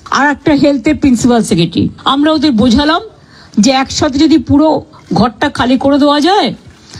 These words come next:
তাহলে অ্যাডমিনিস্ট্রেশনটা চলবে কি করে। সুতরাং আমরা ওদের কথা মতো ডিএমএ এবং ডিএইচএস কে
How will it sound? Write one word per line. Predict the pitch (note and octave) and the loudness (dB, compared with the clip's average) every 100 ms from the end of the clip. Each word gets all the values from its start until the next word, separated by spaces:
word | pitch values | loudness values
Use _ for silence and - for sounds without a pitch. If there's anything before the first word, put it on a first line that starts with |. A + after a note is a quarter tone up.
| - | -6
তাহলে | C#4+ D4 | -2 0
অ্যাডমিনিস্ট্রেশনটা | C4+ B3+ B3+ D4 D4 C4 C#4 D4+ | 0 2 0 0 0 0 2 0
চলবে | - C#4+ A#3+ A3 | 2 2 2 0
কি | F#3+ | -2
করে। | - - - - - - - - - - | -2 -4 -6 -12 -20 -20 -20 -20 -20 -12
সুতরাং | - C#4 E4 F4+ | -2 0 0 -2
আমরা | E4 C#4 D#4 | 0 2 2
ওদের | D#4 D4 D4+ | 2 0 0
কথা | C4 A#3+ C4+ | 0 0 2
মতো | C#4 C#4+ F#4+ - - - - - - F#3+ | 2 2 -2 -4 -18 -20 -20 -20 -6 0
ডিএমএ | F3+ D4 D#4+ D#4 | 2 2 2 2
এবং | E4 D#4+ D4+ | 2 0 0
ডিএইচএস | A3 C4+ C#4+ D4+ C#4 - | 2 2 2 0 -2 -2
কে | F4 | -4